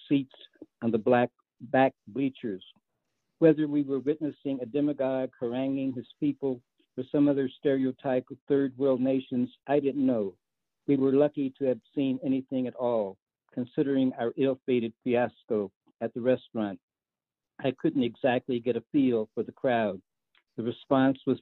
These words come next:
varied and diverse. We got a brief respite from the third world when we met Lavinia Williams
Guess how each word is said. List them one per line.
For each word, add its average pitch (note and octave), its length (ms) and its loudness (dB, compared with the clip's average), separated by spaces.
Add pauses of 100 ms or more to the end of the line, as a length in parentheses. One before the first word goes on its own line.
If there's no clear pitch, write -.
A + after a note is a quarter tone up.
varied B2+ 460 4 (140)
and A#2+ 280 0
diverse. G#2+ 400 -2 (720)
We C3+ 80 0
got C#3 200 4
a C3+ 80 -2 (260)
brief D#3 220 2 (120)
respite C#3 460 -2
from B2+ 140 -4
the A#2 160 -6
third C#3 260 0
world B2+ 420 0
when C3 160 -2
we C3 100 0
met B2+ 240 0
Lavinia C3 440 0
Williams A2+ 500 -4